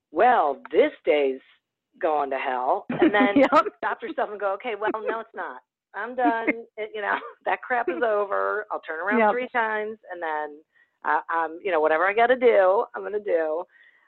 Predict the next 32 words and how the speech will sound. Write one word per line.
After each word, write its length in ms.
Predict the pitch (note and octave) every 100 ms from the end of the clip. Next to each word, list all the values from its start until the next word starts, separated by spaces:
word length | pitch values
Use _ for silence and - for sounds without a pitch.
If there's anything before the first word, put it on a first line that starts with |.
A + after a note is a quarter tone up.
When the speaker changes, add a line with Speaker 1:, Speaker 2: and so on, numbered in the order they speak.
| -
Speaker 1:
Uh, 140 | F3+ F3+
speaking 260 | - C#4+ C#4
of 60 | G#3
whatever 260 | G3+ A3
I 100 | G#3+
gotta 180 | G3 F#3
do, 120 | F#3
I 120 | C#3+ C3 -
gotta 260 | E3 D3+ -
take 180 | E3 D3
a 60 | -
sponsor 360 | C#3+ C3+ C3+
break. 280 | C3 D3+ - _ _
So 340 | D#3+ C3+ C3+ _ _ _ _ _ _ _ _ _ _ _
hang 200 | - - F3+
with 140 | F3 -
me, 200 | E3+ E3+ D#3
and 140 | D#3+
then 300 | D3+ D3 D#3 -
Speaker 2:
Okay. 180 | E3+ G#3+
Speaker 1:
we'll 80 | -
continue 300 | - C#3+ C#3+
talking 380 | D#3+ C3 D#3 C3+
on 60 |
the 100 | C#3
other 100 | D3+ -
side. 180 | - - _ _ _ _ _ - -
Speaker 2:
Sure. 240 | F3+ D#3 -
Speaker 1:
Accelerate 520 | - C4+ C4 A#3 F#3+
Your 120 | F3+
Business 380 | E3+ A3+ C4 B3 -
Growth 180 | F3